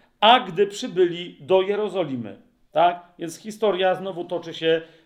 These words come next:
w Jerozolimie. Kto tam powstaje? Siódmy werset. "A gdy był wielki spór o to, Piotr powstał i powiedział do nich". Widzicie to? I teraz, kochani, jeszcze jeden trop.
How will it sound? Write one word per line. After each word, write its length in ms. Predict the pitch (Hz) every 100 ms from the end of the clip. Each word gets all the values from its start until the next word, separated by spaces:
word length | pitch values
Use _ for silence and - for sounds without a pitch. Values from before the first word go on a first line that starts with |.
| -
w 60 |
Jerozolimie. 680 | 175 180 143 131 113 113 113 - _ _ _
Kto 300 | - 247 269
tam 240 | 277 262
powstaje? 640 | 254 - - 240 220 220 226 -
Siódmy 380 | - 214 185 208
werset. 460 | 185 180 185 180 165
"A 120 | 156
gdy 200 | 135 151
był 160 | 151
wielki 380 | 147 240 240 220
spór 260 | - 175 170
o 100 | 160
to, 460 | - 160 160 - _ -
Piotr 360 | 262 240 -
powstał 600 | - 160 - - 135 127 127 -
i 80 | 147
powiedział 580 | 151 127 110 113 113 113 _ _
do 180 | 131 123
nich". 260 | 107 - _ _ -
Widzicie 320 | 156 151 151
to? 380 | 185 262 262 - _ _ _ _ _ _ _ _ _ _ _ _ _ _ _ _ _ _ _ _ _ _ _
I 60 | 202
teraz, 220 | 233 226
kochani, 380 | 220 175 170 175
jeszcze 300 | 151 - 147
jeden 240 | 135 131
trop. 320 | 127 135 -